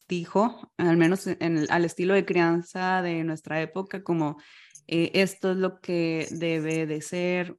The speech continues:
un niño, una niña, y pues para todos como la obediencia, la disciplina, como que fueron moldeando ciertas personalidades o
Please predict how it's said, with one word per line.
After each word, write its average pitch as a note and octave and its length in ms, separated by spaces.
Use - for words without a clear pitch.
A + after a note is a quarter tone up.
un E3 640
niño, F#3 480
una E3 260
niña, F3+ 680
y F3 680
pues - 140
para D#3+ 280
todos E3+ 300
como D3 600
la E3 180
obediencia, E3+ 800
la E3 120
disciplina, E3 800
como G2 220
que - 100
fueron F3 300
moldeando F#3 600
ciertas F#3 500
personalidades D3+ 1300
o F3+ 320